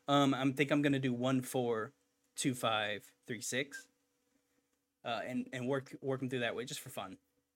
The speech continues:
Have a little different, uh, kind of play style instead of going one, two, three, four, five, six. And I started four, very, I mean, already great. And four is a great game. I played, I wanna say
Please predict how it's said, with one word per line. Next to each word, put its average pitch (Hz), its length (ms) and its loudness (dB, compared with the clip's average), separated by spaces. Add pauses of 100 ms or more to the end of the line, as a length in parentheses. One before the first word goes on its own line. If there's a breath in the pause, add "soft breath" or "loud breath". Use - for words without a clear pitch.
(260)
Have 175 120 -2
a - 20 -2
little 117 160 0
different, 113 380 -4 (640 soft breath)
uh, 107 300 -2 (380)
kind 117 140 -2
of - 60 -10
play 120 80 -8
style 113 240 -2
instead 117 200 -2
of 113 80 -4
going 113 240 -4
one, 113 160 -4
two, 110 180 -10
three, 95 180 -10
four, 85 160 -12
five, - 180 -14
six. - 280 -10 (1800 soft breath)
And 160 480 4 (1000 loud breath)
I 156 60 -2
started 196 280 4
four, 156 240 4
very, 147 300 6
I 151 60 2
mean, 135 160 2
already 135 360 4
great. - 320 -12
And 143 120 -8
four 233 160 10
is 147 100 6
a - 20 -4
great 107 180 -4
game. - 220 -20 (300)
I 143 180 4 (120)
played, 262 640 4 (960)
I 156 40 2
wanna 240 140 6
say - 220 2